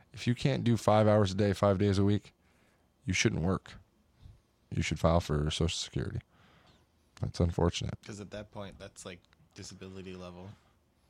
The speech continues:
Speaker 2: I have
Speaker 1: Mm-hmm.
Speaker 2: a friend who's on-, only allowed to work four hours a day.
Speaker 1: 'Cause he's disabled.
Speaker 2: Yeah.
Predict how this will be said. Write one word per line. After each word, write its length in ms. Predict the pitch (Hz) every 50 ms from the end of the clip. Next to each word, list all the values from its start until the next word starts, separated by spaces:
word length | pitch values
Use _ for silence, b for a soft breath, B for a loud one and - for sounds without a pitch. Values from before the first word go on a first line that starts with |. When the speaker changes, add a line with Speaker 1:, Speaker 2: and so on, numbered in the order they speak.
| _ _ -
Speaker 2:
I 40 | -
have 80 | 80 80
Speaker 1:
Mm-hmm. 100 | 80 80
Speaker 2:
a 20 |
friend 180 | 78 104 98 98
who's 200 | 98 95 95 101
on-, 180 | 104 117 117 -
only 300 | - 127 143 151 151 147
allowed 280 | 147 143 147 175 180 123
to 60 | 98
work 200 | 87 92 95 -
four 260 | - - 104 95 92
hours 300 | 95 92 90 90 90 87
a 40 | 92
day. 260 | 85 87 85 87 92 - _ _ _ _ _ _ _ _ -
Speaker 1:
'Cause 180 | - 90 82 78
he's 160 | 92 90 90
disabled. 600 | 98 117 110 - - 135 143 139 101 85 - - - -
Speaker 2:
Yeah. 260 | 117 104 85 101 117